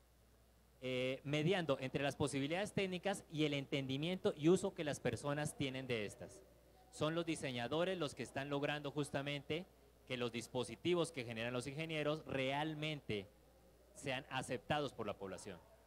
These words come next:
Todos hemos escuchado hablar de la creación de los,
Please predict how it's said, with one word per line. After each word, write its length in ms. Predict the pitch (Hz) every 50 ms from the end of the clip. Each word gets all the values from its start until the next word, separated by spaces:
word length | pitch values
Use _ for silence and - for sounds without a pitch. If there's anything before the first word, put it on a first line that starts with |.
| - - - - - - - - - - - - - -
Todos 400 | - 160 170 170 165 160 - 160
hemos 240 | 151 156 156 151
escuchado 480 | 147 127 - 143 123 - 143 131 135 139
hablar 440 | 143 139 139 135 131 127 120 107 -
de 80 | - 117
la 120 | 117 110
creación 600 | - - 123 120 113 110 110 117 123 135 139 139
de 120 | 135 123 113
los, 240 | 110 104 - -